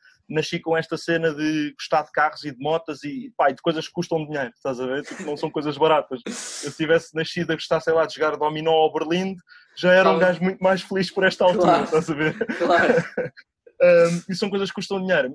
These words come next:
Speaker 1: As viagens não necessariamente, mas por vezes também. Ahm, então o que me move é exatamente ter, poder usufruir dessa liberdade de fazer aquilo que eu quero e fazer aquilo que eu gosto e de, se calhar, agora estar a trabalhar seis meses intensivamente aqui no,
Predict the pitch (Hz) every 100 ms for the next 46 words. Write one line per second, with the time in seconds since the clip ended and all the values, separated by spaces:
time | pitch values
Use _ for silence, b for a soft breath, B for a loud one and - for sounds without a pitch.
0 | 175 165 185 190 175 156 165 180 170 -
1 | 175 160 165 185 202 - 170 170 160 -
2 | _ 160 160 175 - 165 147 123 113 b
3 | - - 151 151 151 151 151 156 156 165
4 | 175 208 196 - 180 170 175 185 190 180
5 | 180 175 180 165 131 _ 175 147 120 -
6 | _ - 165 190 170 175 147 170 - 165
7 | 147 156 165 156 147 156 - - - 165
8 | 196 180 190 175 165 - - 131 160 151
9 | 160 156 151 143 127 120 - b b b
10 | - 160 135 165 151 - 165 165 156 170
11 | 165 160 156 151 156 156 160 147 156 156
12 | 151 147 151 147 147 151 143 139 147 139
13 | 131